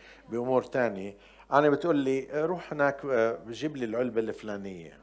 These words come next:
بروح بفتح الخزانة، طلع عليها من فوق لتحت، بقول: "وين يا مرة؟ ما في." صارت معاكم؟ ولا بس أنا؟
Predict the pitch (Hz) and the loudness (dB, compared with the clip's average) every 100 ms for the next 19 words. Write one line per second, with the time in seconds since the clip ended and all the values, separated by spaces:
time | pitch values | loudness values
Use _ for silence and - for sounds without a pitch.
0 | 104 120 147 131 - 131 123 - 104 104 | -4 0 4 4 2 -2 -4 -4 -6 -8
1 | - 101 104 95 90 95 - _ _ _ | -4 -4 -2 -4 -8 -14 -16 _ _ _
2 | _ - _ _ - 160 123 120 123 113 | _ -20 _ _ 2 4 6 6 4 2
3 | 113 95 120 104 104 92 98 101 113 131 | 0 -6 -6 -4 -4 -4 -4 -4 0 4
4 | 151 175 254 214 180 156 143 127 127 190 | 6 10 10 10 10 8 8 8 8 8
5 | 233 - 127 120 - - _ _ _ - | 6 4 0 -2 -6 -20 _ _ _ -6
6 | 135 131 123 113 107 120 - 147 170 _ | 2 4 4 2 -2 -2 -6 -12 -12 _
7 | _ _ _ _ _ - - - - - | _ _ _ _ _ -20 -20 -20 -20 -20
8 | - 302 - - 311 - - - - - | -20 -20 -20 -20 -20 -20 -20 -20 -20 -20
9 | - - - 104 104 107 - 110 95 90 | -20 -20 -12 -6 -2 -2 -2 -10 -10 -14